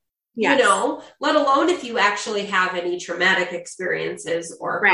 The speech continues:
Speaker 2: hurt or, like, genuinely, like, screwed up, you know, stuff
Speaker 1: Yeah.
Speaker 2: in that. It's, ugh.
Speaker 1: Yeah. Well, and yes,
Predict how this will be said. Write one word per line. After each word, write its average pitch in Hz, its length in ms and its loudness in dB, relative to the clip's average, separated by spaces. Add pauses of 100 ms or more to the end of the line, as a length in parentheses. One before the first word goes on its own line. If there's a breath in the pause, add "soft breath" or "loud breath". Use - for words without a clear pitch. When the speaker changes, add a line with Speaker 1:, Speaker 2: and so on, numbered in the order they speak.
Speaker 2:
hurt 160 180 -6
or, - 400 -4
like, - 260 -4 (680)
genuinely, 165 880 -2
like, - 340 -6 (320)
screwed - 520 -8
up, - 360 -8 (260)
you 196 180 -2
know, 120 360 -6 (240)
stuff 220 420 -2
Speaker 1:
Yeah. - 60 0
Speaker 2:
in - 80 -8
that. - 360 -6
It's, - 600 -6 (920)
ugh. 294 360 4 (760 loud breath)
Speaker 1:
Yeah. 190 320 4 (560)
Well, 302 320 8
and 277 320 0 (1000)
yes, 240 680 0